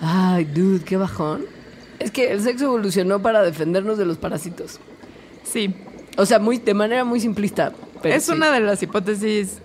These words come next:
Speaker 2: más fuertes que se manejan hasta ahora, pero hay otras también de por qué evoluciona
Speaker 1: Sí.
Speaker 2: el sexo, porque en realidad la evolución del sexo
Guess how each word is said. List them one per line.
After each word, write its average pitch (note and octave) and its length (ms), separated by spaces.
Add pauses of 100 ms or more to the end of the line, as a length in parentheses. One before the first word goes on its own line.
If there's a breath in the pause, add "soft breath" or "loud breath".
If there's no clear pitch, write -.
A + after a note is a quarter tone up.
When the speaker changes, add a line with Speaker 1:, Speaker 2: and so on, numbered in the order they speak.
Speaker 2:
más F#3 240
fuertes F3 360
que - 80
se F#3+ 80
manejan F3+ 400
hasta G3+ 160
ahora, C4 200
pero B3+ 180
hay D4+ 120
otras A#3+ 360
también F3 420
de E3+ 80
por F3+ 140
qué F#3+ 80
evoluciona G#3+ 360
Speaker 1:
Sí. A3 40
Speaker 2:
el G3 60
sexo, A3+ 240
porque A#3 200
en C4 80
realidad D#4 420 (100)
la F3+ 140
evolución F#3 460
del G#3+ 160
sexo G#3+ 400